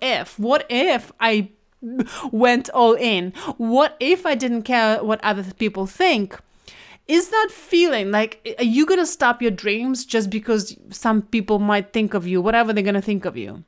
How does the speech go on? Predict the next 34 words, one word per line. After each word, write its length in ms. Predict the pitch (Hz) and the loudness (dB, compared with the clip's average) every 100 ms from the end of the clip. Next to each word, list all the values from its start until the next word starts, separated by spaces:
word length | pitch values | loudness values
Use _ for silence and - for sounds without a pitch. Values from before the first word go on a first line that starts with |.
| _ _ _ _ _ _ _ _ - | _ _ _ _ _ _ _ _ -14
So 160 | - 247 | -2 2
that's, 240 | 247 262 | 2 2
I 80 | 269 | -2
just 220 | 240 247 | -2 -2
invite 320 | 226 220 247 | -2 0 0
you 80 | 269 | 0
to 100 | 240 | -2
think 220 | 214 240 | -4 -2
about 260 | 233 202 185 | -2 -2 -4
this 220 | 190 - | -6 -4
way 340 | 285 302 220 196 | 0 2 2 0
and 140 | 190 | -4
think 180 | 220 202 | -2 -2
about, 340 | 202 214 196 - - - - | 0 -2 -2 -8 -20 -12 0
"You 80 | 220 | 2
know 140 | 240 | 4
what? 340 | 208 220 339 - | 4 4 2 2
I'm 360 | 233 381 403 | 4 4 4
not 220 | 311 320 311 | 4 4 4
gonna 160 | 302 | -2
change 320 | 247 294 254 240 | 0 0 2 2
my 140 | 226 | 0
dreams. 400 | 190 240 202 175 | 0 0 0 0
I'm 240 | - 254 320 | 0 2 4
gonna 160 | 339 | 4
go 240 | 262 247 247 | 4 2 2
after 320 | 214 208 254 | 2 0 -2
my 200 | 220 208 | 0 0
dreams 340 | 180 233 240 | 0 -2 0
no 80 | 226 | 0
matter 220 | 220 226 | 2 2
what 320 | 208 220 233 220 | 2 2 0 -2
people 260 | 202 185 | -6 -6
think." 440 | 170 101 87 - | -8 -12 -12 -18